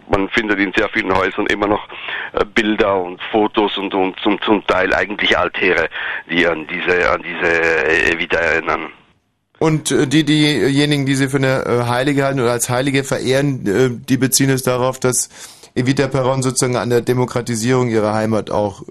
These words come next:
Speaker 2: äh, sich mitverdient gemacht hat.
Speaker 1: Ja, das, glaub ich, kann man nicht so sagen. Sie war, sie war das freundliche Gesicht der Diktatur unter, unter Juan Perón. Und, äh, aber sie hat natürlich eine außerordentliche, äh, Biografie,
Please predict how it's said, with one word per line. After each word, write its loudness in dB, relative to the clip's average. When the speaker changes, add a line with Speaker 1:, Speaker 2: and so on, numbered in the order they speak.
Speaker 2:
äh, 2
sich 0
mitverdient 0
gemacht -2
hat. -6
Speaker 1:
Ja, 4
das, -2
glaub 0
ich, -6
kann 0
man 0
nicht -6
so -6
sagen. 0
Sie -2
war, 0
sie 2
war 0
das -2
freundliche 0
Gesicht -2
der 0
Diktatur 0
unter, 0
unter -2
Juan 0
Perón. 0
Und, -2
äh, 2
aber 0
sie 2
hat -2
natürlich -2
eine -2
außerordentliche, 0
äh, 2
Biografie, -2